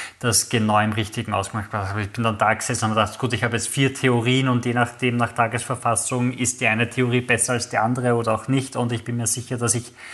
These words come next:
noch auf die fünfte und sechste Theorie kommen kann und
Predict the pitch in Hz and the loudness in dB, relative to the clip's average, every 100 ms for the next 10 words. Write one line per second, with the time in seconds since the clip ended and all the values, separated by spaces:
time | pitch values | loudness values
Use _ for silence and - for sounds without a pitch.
0 | - - - 131 107 113 - - 139 - | -14 -12 0 2 2 0 0 2 2 2
1 | 127 113 123 120 - 110 123 113 117 113 | 0 2 2 0 -4 -4 -2 0 -2 -2
2 | 113 113 113 - 113 113 - - 113 110 | 0 0 -2 0 0 0 -6 -4 -2 -4